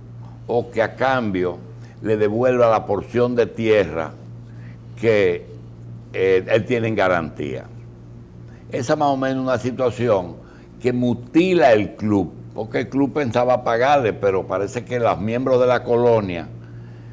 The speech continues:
son pobres de solemnidad y no hemos tenido la grandeza de reunir ese dinero, que yo creo que entre todos se podía pagar, pero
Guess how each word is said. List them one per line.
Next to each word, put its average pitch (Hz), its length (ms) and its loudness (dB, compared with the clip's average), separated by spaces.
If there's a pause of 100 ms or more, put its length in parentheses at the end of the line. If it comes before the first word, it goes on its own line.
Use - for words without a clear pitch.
(180)
son 107 220 -2
pobres 120 380 4
de 110 120 4
solemnidad 113 760 2
y 95 180 -2
no 98 160 -2
hemos 117 240 -2
tenido 110 500 0
la 101 140 2
grandeza 101 760 -2 (460)
de 101 160 4
reunir 98 480 0
ese 110 220 2
dinero, 101 480 0
que 101 100 0
yo 117 140 2
creo 123 220 -4
que 127 80 0
entre 117 240 0
todos 120 340 0
se 110 100 -2
podía 107 400 0
pagar, 113 480 0
pero 131 360 2